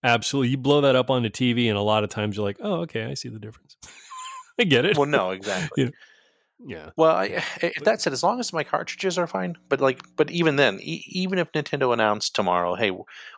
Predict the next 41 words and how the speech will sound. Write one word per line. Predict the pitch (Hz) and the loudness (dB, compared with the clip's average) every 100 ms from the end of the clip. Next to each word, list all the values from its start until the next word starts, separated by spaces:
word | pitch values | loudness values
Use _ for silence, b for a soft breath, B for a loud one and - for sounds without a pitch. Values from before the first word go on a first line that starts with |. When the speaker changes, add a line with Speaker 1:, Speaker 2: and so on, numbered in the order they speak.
| - | -4
Speaker 2:
we're | 113 | 0
coming | 147 123 | 2 4
out | 110 | 2
with | 104 | 2
Switch | - - 151 - - | 0 2 2 0 0
two, | - 104 101 101 - | 0 2 0 -2 -2
uh, | 110 98 | 0 2
and | 107 | 0
it's | 101 | -2
gonna | 110 101 | -4 0
be, | |
like, | 98 90 90 | 2 2 0
a | 90 90 101 | 0 0 -2
new | 170 | -2
processor, | - 110 - 107 - 104 98 | 0 -2 0 0 0 0 0
can | - 95 | -4 -4
handle | 139 120 | -2 -2
better | 107 139 | 0 0
games," | 135 110 104 104 101 | 2 0 0 -2 -2
and | 101 95 98 B B B - | -2 -2 -8 B B B 0
blah, | 139 | 2
blah, | 123 | 4
blah, | 107 | 4
blah, | 101 | 2
blah. | - - | 0 -6
Nintendo | 131 156 113 | -4 0 0
won't | 95 90 _ | 0 -6 _
do | 101 90 | -6 -4
this | - - | -4 -4
because | - 101 101 104 | -4 -4 0 0
I, | |
I | - 104 | 2 0
think | - 107 | -2 -4
that | 98 | -2
they, | 95 92 95 _ - | 0 0 -4 _ -18
uh, | - - - _ - | -16 -16 -18 _ -4
to | - | 0
a | |
certain | 113 143 | 2 2
extent, | 110 - 98 | 0 -2 0
they | 98 | 0